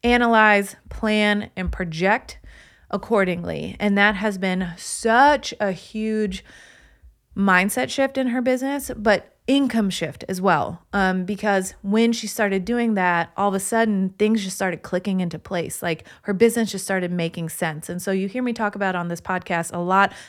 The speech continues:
about, um, getting to know and understanding the natural rhythms of your own business. And this is exactly what she does. And she walks us through that entire process, and we share how we got to that point and then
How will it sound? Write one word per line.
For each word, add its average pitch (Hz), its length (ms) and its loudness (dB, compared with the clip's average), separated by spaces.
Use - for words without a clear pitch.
about, 185 540 4
um, 180 320 -2
getting 233 260 4
to 214 160 -2
know 190 400 4
and 185 140 -2
understanding 185 680 -2
the 175 80 -2
natural 175 460 -2
rhythms 180 420 -2
of 175 140 -2
your 170 160 -4
own 175 260 -2
business. 208 540 -2
And 190 100 -2
this 190 160 0
is 190 140 -2
exactly 190 520 2
what 254 140 2
she 247 140 -4
does. 180 320 2
And 185 200 -4
she 214 160 -4
walks 196 360 -2
us 180 180 -4
through 196 360 -4
that 175 180 -2
entire 160 360 -4
process, 247 540 -2
and 196 140 -4
we 180 80 -2
share 190 340 0
how 180 160 -4
we 180 100 -6
got 175 200 -2
to - 80 -10
that 175 180 -2
point 185 360 -4
and 180 180 -6
then 175 180 -2